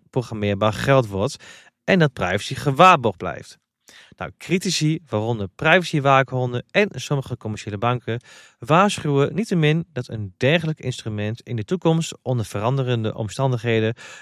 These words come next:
wel degelijk gebruikt zou kunnen worden om consumentengedrag te sturen. Daarnaast bestaat de vrees dat een C B D C commerciële banken verzwakt als burgers massaal spaargeld overboeken naar de centrale bank.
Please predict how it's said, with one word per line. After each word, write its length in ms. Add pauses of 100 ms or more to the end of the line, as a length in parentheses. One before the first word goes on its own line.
wel 260
degelijk 400
gebruikt 360
zou 120
kunnen 260
worden 440
om 260
consumentengedrag 880
te 80
sturen. 460 (640)
Daarnaast 520
bestaat 440
de 80
vrees 420
dat 220
een 140
C 260
B 60
D 180
C 260 (360)
commerciële 440
banken 300
verzwakt 500
als 200
burgers 440
massaal 520
spaargeld 600
overboeken 640
naar 120
de 80
centrale 360
bank. 360